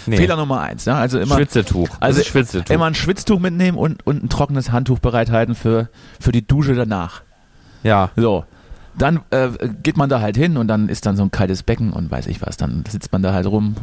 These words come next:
Speaker 2: und man merkt aber auch, dass jeder so, trotzdem so ein bisschen immer nach links und rechts schielt und dann mal guckt, was so bei den anderen los ist.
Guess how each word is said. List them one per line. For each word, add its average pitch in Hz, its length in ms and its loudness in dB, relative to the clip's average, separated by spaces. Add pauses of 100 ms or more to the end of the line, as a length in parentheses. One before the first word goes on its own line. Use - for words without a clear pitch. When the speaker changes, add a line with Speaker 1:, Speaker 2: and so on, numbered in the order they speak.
Speaker 2:
und 92 340 -6 (440)
man 107 180 2
merkt 113 240 0
aber 131 140 0
auch, 120 120 0
dass 113 160 -2
jeder 135 200 0
so, - 80 -4 (160)
trotzdem 165 260 -2
so 160 80 0
ein 139 80 -2
bisschen 165 300 -2
immer 147 100 2
nach 139 160 0
links 151 220 0
und 139 60 2
rechts - 280 -6
schielt 123 320 0 (680)
und 120 100 2
dann 117 100 2
mal 117 140 0
guckt, - 300 -2
was 131 120 -2
so 135 120 0
bei 117 100 0
den 120 100 0
anderen 95 280 -2
los 87 200 0
ist. - 220 -2